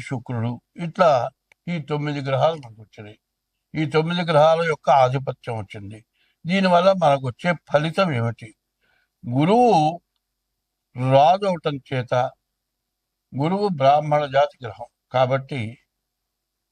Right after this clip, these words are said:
ఎవరు ఏం తప్పు చేసినా వాళ్ళ మంచే కోరుతారు. ఇప్పుడు రాజు యొక్క స్వభావం ఏంటంటే చెప్పిన మాట విని దండించడం జరుగుతుంది, అన్ని కళ్ళతో చూడటంలే. కానీ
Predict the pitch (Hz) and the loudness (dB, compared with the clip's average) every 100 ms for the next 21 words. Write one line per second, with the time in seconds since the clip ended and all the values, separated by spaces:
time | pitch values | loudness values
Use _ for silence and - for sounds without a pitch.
0 | _ 120 135 160 190 202 180 170 160 151 | _ 0 2 4 2 2 -2 -2 -2 -2
1 | 139 147 135 143 - 131 139 - _ _ | -2 -6 -6 -6 -2 0 0 -4 _ _
2 | _ _ _ _ _ _ - - 160 190 | _ _ _ _ _ _ -20 0 4 4
3 | 190 143 175 196 269 247 165 139 - 127 | 2 2 0 0 0 2 2 0 2 0
4 | 110 - _ _ _ _ _ _ _ _ | 0 -6 _ _ _ _ _ _ _ _
5 | _ _ 180 180 147 139 170 208 214 208 | _ _ -2 0 2 4 4 2 -2 -2
6 | - 190 - 156 170 180 160 147 160 151 | 0 0 0 4 4 4 -2 -4 -4 -4
7 | 170 170 123 110 - _ _ _ _ _ | 0 0 0 -4 -12 _ _ _ _ _
8 | _ _ _ _ _ - 156 151 - 214 | _ _ _ _ _ -6 -6 -6 -4 2
9 | 214 208 185 180 165 160 170 208 214 147 | 2 4 4 4 2 -4 -4 -10 -4 -2
10 | 135 156 156 170 170 175 143 127 131 139 | -2 -6 -8 -8 -6 -6 -8 -12 -10 -6
11 | 131 131 170 190 147 135 139 - 147 127 | -2 -2 -2 -2 0 0 -2 -8 -10 -12
12 | - 120 110 107 - 151 147 | -12 -12 -10 -6 -2 0 -2